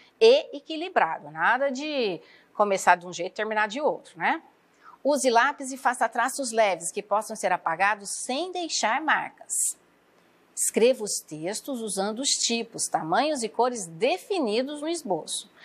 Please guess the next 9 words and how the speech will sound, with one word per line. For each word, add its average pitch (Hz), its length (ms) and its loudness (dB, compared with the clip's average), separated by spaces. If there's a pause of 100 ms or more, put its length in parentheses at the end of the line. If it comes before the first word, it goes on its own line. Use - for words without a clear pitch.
(140)
E 359 80 -4
depois 302 540 2
insira 208 420 -4
as 208 140 -2
imagens. - 720 -4 (1120)
E 359 80 -2
é 453 160 4
isso, 185 160 0
pessoal. 208 560 2